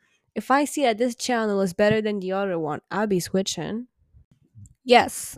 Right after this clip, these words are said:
so I just did my little intro. Now I'm going to do the real thing, which is the podcast. Well, i-,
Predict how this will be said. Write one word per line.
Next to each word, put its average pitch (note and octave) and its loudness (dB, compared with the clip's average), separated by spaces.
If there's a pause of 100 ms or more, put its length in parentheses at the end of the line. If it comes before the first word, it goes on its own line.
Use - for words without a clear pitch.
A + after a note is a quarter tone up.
so - -4
I G3+ 2
just G#3 -6
did G3 -4
my F3+ -6
little F3 -4 (180)
intro. G3+ -8
Now G3 -6
I'm G3 -6
going F#3+ -8
to C#4 -4 (600)
do A#3+ -4
the B3 -8
real B3 -6
thing, A3+ -6 (680)
which C#4+ -8
is F#3 -8
the C4 -8
podcast. - -8
Well, G#3 -4 (800)
i-, C#3 -20